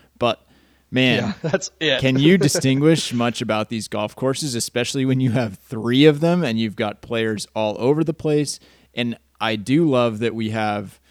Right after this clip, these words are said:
Speaker 1: now access to some of the other courses and some streams, but, uh, you know, it just all results in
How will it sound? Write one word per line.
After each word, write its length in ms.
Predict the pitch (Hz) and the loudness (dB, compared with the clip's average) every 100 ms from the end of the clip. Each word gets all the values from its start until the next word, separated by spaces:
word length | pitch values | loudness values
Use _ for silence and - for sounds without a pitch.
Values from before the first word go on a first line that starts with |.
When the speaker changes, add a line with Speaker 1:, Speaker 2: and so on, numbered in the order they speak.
| _ _ - | _ _ -8
Speaker 1:
now 220 | 110 107 | -4 -2
access 440 | 92 131 - 117 | 0 -2 -2 -6
to 80 | - | -6
some 180 | - 117 | -6 -4
of 60 | 107 | -4
the 60 | |
other 140 | 104 101 | -4 -6
courses 480 | - 151 139 147 | 0 0 0 -2
and 180 | 127 110 | -2 -4
some 140 | - 107 | -6 -8
streams, 580 | - 139 139 135 131 | -8 -4 -2 0 -2
but, 320 | - 110 104 _ _ _ _ _ _ _ | -4 -6 -6 _ _ _ _ _ _ _
uh, 420 | 107 104 98 98 101 | -4 -2 0 -2 -2
you 140 | 113 | -2
know, 160 | 110 104 | -2 -2
it 140 | 117 | -4
just 280 | 110 143 - | -2 -2 -2
all 220 | 143 151 | 2 2
results 540 | 139 120 131 127 - - | 2 0 0 -2 -4 -8
in 340 | 120 110 107 | -4 -4 -4